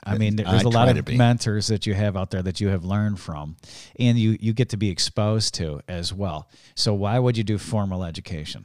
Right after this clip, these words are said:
Speaker 2: So I, um, I, you know, it's structured for me. Uh, one pastor said like this. He said, you know, the, the Bible college he went to, he said, they told him, "We're gonna teach you how to hoe your own row."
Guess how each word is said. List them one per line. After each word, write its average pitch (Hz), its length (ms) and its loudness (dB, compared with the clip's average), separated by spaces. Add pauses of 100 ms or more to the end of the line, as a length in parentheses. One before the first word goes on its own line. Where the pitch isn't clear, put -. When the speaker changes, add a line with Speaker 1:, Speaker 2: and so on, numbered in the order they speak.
(120)
Speaker 2:
So - 500 6
I, 95 360 2 (120)
um, 82 580 -4 (480)
I, 98 180 -4
you 110 80 0
know, 98 100 2
it's 95 140 -4
structured - 600 -2
for 95 120 -2
me. 90 260 -4 (680)
Uh, 87 280 -2
one 92 240 0
pastor 92 400 0
said 90 320 -2
like 82 220 -6
this. 90 200 -4
He 95 100 -4
said, 87 280 -2
you 90 100 -2
know, 82 140 -2
the, 80 220 -6 (120)
the 80 260 -8 (540)
Bible 92 200 -2
college 92 300 -4
he 92 100 -2
went 90 160 -4
to, - 80 -4
he 87 80 -2
said, 85 320 -8
they 90 140 -4
told 104 340 -4
him, 80 180 -4
"We're 98 140 -4
gonna 92 220 -4
teach - 500 -6
you 78 160 -2
how 78 240 -6
to 80 100 -2
hoe 90 320 -2
your 80 300 -2
own 82 300 -4
row." 65 480 -6